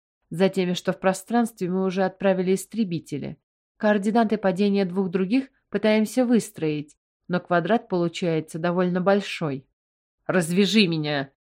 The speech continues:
сердито дернулся в путах. «Они, конечно, правы,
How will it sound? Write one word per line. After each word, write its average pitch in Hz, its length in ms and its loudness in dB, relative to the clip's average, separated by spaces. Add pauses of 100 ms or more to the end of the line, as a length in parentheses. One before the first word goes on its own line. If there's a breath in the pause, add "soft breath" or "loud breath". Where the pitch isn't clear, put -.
(420)
сердито 151 440 -4
дернулся 147 560 -4
в - 60 -16
путах. - 540 -16 (680)
«Они, 208 240 0
конечно, 202 480 0
правы, 185 500 2